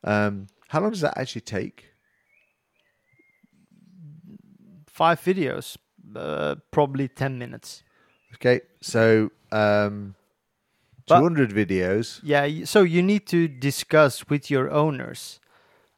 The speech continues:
Speaker 2: Um, you've got your videos in location A. They need to move there. They need to go away from there. Where do you want us to put your videos? So do you have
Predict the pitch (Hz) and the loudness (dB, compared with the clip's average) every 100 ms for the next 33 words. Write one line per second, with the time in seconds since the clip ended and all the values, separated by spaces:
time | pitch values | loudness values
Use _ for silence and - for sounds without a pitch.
0 | - 131 131 131 127 135 135 _ _ _ | -10 -4 0 0 -2 -8 -16 _ _ _
1 | _ _ _ _ - 143 131 151 156 123 | _ _ _ _ -10 -6 -2 0 0 0
2 | 143 139 139 117 131 131 127 135 127 - | 0 2 0 0 -2 -2 -2 -2 -2 -4
3 | 135 135 135 156 _ - 139 139 135 135 | -10 -6 -6 -8 _ -4 -4 -2 -6 -6
4 | 131 139 127 117 127 151 220 _ _ _ | -4 -4 -4 -4 -2 -2 -8 _ _ _
5 | _ _ _ 127 131 127 123 131 123 123 | _ _ _ -8 -6 -6 -4 -4 -2 -4
6 | - 123 123 135 185 165 _ _ 151 147 | -6 -12 -6 -6 -6 -12 _ _ -20 -20
7 | 139 123 143 151 147 135 143 139 135 135 | -8 0 4 4 2 -2 -2 -2 -2 -6
8 | 143 139 - 135 - 139 131 139 131 160 | -8 -10 -10 -12 -8 -6 -6 -6 -6 -4
9 | 160 - - - _ _ _ _ _ _ | -6 -10 -18 -20 _ _ _ _ _ _
10 | _ _ _ - 127 127 123 123 123 117 | _ _ _ 0 2 4 2 0 2 2
11 | - - | 0 -12